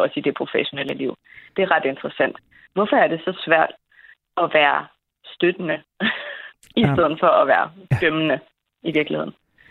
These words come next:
Speaker 2: Mette, ved du hvad? Det skal vi tale, øh, meget mere om. Vil du, øh, vil du med på holdet? Vil du være en del af Team Ufornuftig sammen med mig?
Speaker 1: Det kan du tro, det vil jeg meget gerne. Jeg tager jo bare mig med.
Speaker 2: Ja tak, så er du meget mere velkommen, end du, øh,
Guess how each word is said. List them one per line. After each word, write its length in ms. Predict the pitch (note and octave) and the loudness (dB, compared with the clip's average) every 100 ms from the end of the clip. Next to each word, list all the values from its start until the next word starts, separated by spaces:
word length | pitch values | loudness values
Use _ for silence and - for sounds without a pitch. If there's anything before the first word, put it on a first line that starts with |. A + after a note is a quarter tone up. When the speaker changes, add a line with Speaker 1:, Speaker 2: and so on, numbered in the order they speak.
| _ _ _ - | _ _ _ -2
Speaker 2:
Mette, 260 | G3+ D#3 D#3 D#3 D3+ C#3+ | 2 2 2 2 2 2
ved 80 | |
du 60 | F3 | 0
hvad? 180 | E3 E3+ - F3 | 0 -2 -4 -4
Det 100 | E3+ | -2
skal 140 | E3 | 0
vi 80 | E3 | -2
tale, 440 | - D#3+ E3+ F3+ | 0 2 2 2
øh, 640 | D#3 C#3+ C3 A#2+ A#2+ A#2 | 2 2 2 2 2 0
meget 300 | - C#3 D3+ | 0 0 2
mere 160 | E3 D#3 | 0 0
om. 220 | C#3 - D3+ | -2 -2 -2
Vil 140 | D3+ | 0
du, 180 | D3 C#3+ | 2 2
øh, 200 | C#3 C#3 - | 2 0 -2
vil 160 | D#3+ | 0
du 80 | E3+ | 2
med 160 | F3 G#3+ | 2 2
på 80 | A#3 | 2
holdet? 420 | F#3 F#3 F#3 F#3+ - | 2 0 0 -2 0
Vil 180 | E3 | 0
du 100 | E3+ | 0
være 400 | E3 D#3+ D#3 D3 | 0 0 0 0
en 180 | D#3+ D3 | 0 0
del 340 | C#3 F#3 F3 E3 | 0 0 0 0
af 480 | D#3+ C#3+ C#3 B2+ B2 | 2 2 2 2 0
Team 260 | - F3 E3+ | 0 0 2
Ufornuftig 720 | F#3 F#3+ D#3 D3 - C3+ - | 0 2 0 0 -2 -2 -2
sammen 180 | E3 D3+ | -2 0
med 80 | D#3 C3 | 0 0
mig? 120 | C3+ - - _ _ _ _ _ - _ - | -2 -6 -20 _ _ _ _ _ -20 _ -6
Speaker 1:
Det 140 | G3+ | -2
kan 80 | F#3+ | 0
du 60 | F#3 | -2
tro, 240 | - F3+ | 0 0
det 80 | D#3 | 2
vil 60 | |
jeg 80 | D#3+ | 2
meget 240 | D#3 D#3+ D#3+ | 2 0 0
gerne. 240 | - F3 _ | -2 -6 _
Jeg 100 | F3 F3+ | -2 0
tager 120 | F3+ | 0
jo 60 | |
bare 180 | E3+ F3 | 2 0
mig 120 | F3+ | 2
med. 140 | D#3+ D#3 G3+ _ _ _ A#2+ A#2 C3+ C#3 | 0 -2 -6 _ _ _ _ -2 2 2
Speaker 2:
Ja 160 | E3+ | 2
tak, 260 | F#3 D#3 G#2+ - | 2 0 -2 -4
så 160 | - D#3+ | 0 2
er 200 | D3+ D#3 | 2 2
du 200 | D#3 D3+ | 2 2
meget 460 | D3+ D3 D#3 F#3 | 2 4 2 2
mere 200 | F3 C#3 | 2 2
velkommen, 440 | A#2+ A#2 C#3+ C3 C#3 | 0 0 0 0 0
end 140 | C3 | 2
du, 220 | C3 B2 | 2 2
øh, 220 | A#2+ A#2 | 2 0